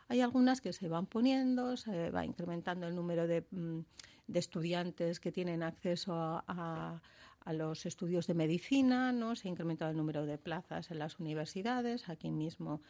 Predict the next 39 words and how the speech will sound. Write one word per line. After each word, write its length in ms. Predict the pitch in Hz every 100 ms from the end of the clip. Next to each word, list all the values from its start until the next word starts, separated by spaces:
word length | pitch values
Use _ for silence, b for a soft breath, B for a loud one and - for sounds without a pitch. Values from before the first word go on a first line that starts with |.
| B B
en 160 | 147 143
la 80 | 151
Universidad 420 | 156 160 - 147
del 120 | 143
País 220 | 147 151
Vasco, 300 | 170 165 -
Euskal 280 | 165 - 165
Herriko 220 | 156 151
Unibertsitatea 680 | 156 143 139 - 151 - 143
lo 160 | 156 202
ha 100 | 240
hecho, 280 | 247 247 -
pero 220 | 175 190
eso 260 | 240 - 302
va 280 | 330 247
a 40 | 185
necesitar 640 | 160 165 165 170 190 180
al 80 | 175
menos 320 | 196 190 185
igual 220 | 180 180
diez 180 | 180 -
años. 420 | 330 269 156 - b b b -
Y, 80 |
entre 280 | 165 160 147
tanto, 400 | 190 202 214 269 - _ _ _
necesitamos 800 | - - - - 160 170 214 214 B B B -
poder 260 | 151 165 196
mejorar 680 | 180 - 143 151 208 214 - - - -
el 80 | 185
número 240 | 156 156
de 100 | 156
profesionales 880 | 156 160 - 160 156 143 160 139 151
que 120 | -
tenemos 420 | 147 143 147 160
para 180 | - 143
atender 460 | 143 - 139 139 131 _ b b b b -
a 180 | 156 147
la 320 | 151 143 147 -
ciudadanía. 760 | 147 139 143 156 214 170